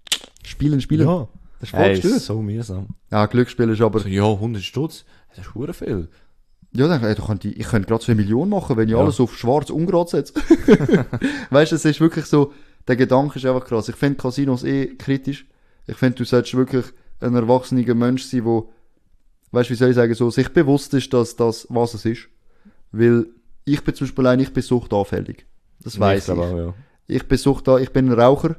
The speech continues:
Speaker 1: das spricht schon für sich. Und ich bin einfach
Speaker 2: Schon?
Speaker 1: suchtanfällig.
Speaker 2: Bist du Raucher?
Speaker 1: Ich rauche Zigaretten, unser Podcast heisst
Speaker 2: <laughs> Ja,
Speaker 1: Raucherpause.
Speaker 2: eben.
Speaker 1: <laughs> Aber ich bin recht suchtanfällig.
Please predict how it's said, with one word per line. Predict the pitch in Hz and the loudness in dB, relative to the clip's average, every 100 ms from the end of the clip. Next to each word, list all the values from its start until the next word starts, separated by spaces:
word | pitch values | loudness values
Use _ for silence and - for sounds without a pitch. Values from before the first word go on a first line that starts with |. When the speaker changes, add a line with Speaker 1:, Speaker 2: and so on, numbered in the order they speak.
| - | -12
Speaker 1:
das | - 117 | -10 -8
spricht | - 123 - | -2 -2 -2
schon | 120 | -8
für | 110 | -6
sich. | - 131 - - _ _ _ - | -4 -4 -4 -18 _ _ _ -6
Und | 127 123 | -2 -2
ich | 113 | 2
bin | 139 | 2
einfach | 139 | 2
Speaker 2:
Schon? | - 139 | 0 -4
Speaker 1:
suchtanfällig. | - 135 113 151 92 120 | 0 2 4 4 4 2
Speaker 2:
Bist | 85 - | -2 -4
du | |
Raucher? | 80 92 165 87 - - | -2 -2 -2 -6 -12 -8
Speaker 1:
Ich | 151 | 0
rauche | 143 - | 2 2
Zigaretten, | 123 151 143 - | -2 -2 -2 -2
unser | 117 120 | -4 -2
Podcast | 156 156 247 180 - | -4 0 0 0 4
heisst | 160 - | 4 4
Speaker 2:
<laughs> | |
Ja, | 160 | 4
Speaker 1:
Raucherpause. | 214 320 - 226 233 190 | 4 4 4 2 0 -2
Speaker 2:
eben. | - | -4
Speaker 1:
<laughs> | 302 - - - - 302 277 233 - - - | -6 4 4 2 -8 -6 -6 -6 -14 -20 -4
Aber | 143 156 | 2 4
ich | 165 | 4
bin | 160 151 135 | 2 2 0
recht | 135 - | -2 -2
suchtanfällig. | 143 139 131 117 113 110 | -4 -2 -2 -2 -4 -8